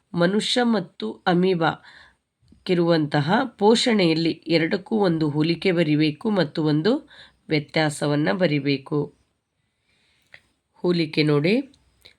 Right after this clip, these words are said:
ಪೋಷಣೆಗಾಗಿ ಮನುಷ್ಯ ಮತ್ತು ಅಮೀಬಾಗಳೆರಡು ಆಹಾರವನ್ನ ಸೇವಿಸುತ್ತವೆ. ಹೌದಾ? ಹೋಲಿಕೆ ಅಂತಂದ್ರೆ ಸೇಮ್,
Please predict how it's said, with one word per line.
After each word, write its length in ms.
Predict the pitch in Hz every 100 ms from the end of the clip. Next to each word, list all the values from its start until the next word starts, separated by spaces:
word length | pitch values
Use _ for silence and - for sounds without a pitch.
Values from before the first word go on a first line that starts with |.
| _ _
ಪೋಷಣೆಗಾಗಿ 960 | - 214 247 285 254 202 165 143 143 208
ಮನುಷ್ಯ 640 | 214 156 160 202 - 247
ಮತ್ತು 460 | 247 233 180 - 226
ಅಮೀಬಾಗಳೆರಡು 1200 | - 170 156 170 175 202 175 151 143 143 170 -
ಆಹಾರವನ್ನ 720 | 208 196 180 165 151 147 185
ಸೇವಿಸುತ್ತವೆ. 1000 | 226 208 170 156 160 147 - 143 147 - - - -
ಹೌದಾ? 540 | - 165 156 170 151 - - -
ಹೋಲಿಕೆ 580 | _ 151 165 196 214 226
ಅಂತಂದ್ರೆ 480 | 214 196 208 202 240
ಸೇಮ್, 520 | 240 - 277 240 143